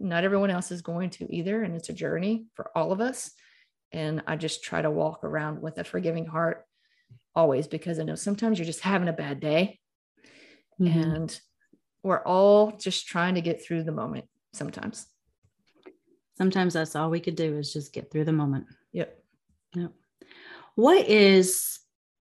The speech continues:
Speaker 2: if someone is in a position where they have to have a tough conversation with someone, a loved one or a coworker or someone that they feel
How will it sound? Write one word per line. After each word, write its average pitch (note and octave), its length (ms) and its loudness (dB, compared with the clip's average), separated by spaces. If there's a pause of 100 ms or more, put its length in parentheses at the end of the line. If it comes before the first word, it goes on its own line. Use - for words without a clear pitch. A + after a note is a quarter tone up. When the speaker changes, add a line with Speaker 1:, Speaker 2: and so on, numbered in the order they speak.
(120)
Speaker 2:
if F#3 140 0
someone A3 640 2 (220)
is E3+ 300 0
in F3 240 0
a E3+ 80 2
position D3+ 640 -2
where D3 160 -2
they C#3+ 120 -2
have C#3+ 240 -4
to D3+ 80 -6
have C#3+ 120 -6
a C#3+ 60 -10
tough - 220 -6
conversation C3 680 -2
with C3+ 100 -6
someone, - 400 -6 (600)
a - 20 0
loved C#3 300 -2
one C#3+ 400 2
or C3+ 480 -2
a - 80 -6
coworker D3 960 -2
or C#3+ 640 -2 (180)
someone D3+ 540 0
that C#3 160 -4
they C#3 140 -2
feel C#3 760 -2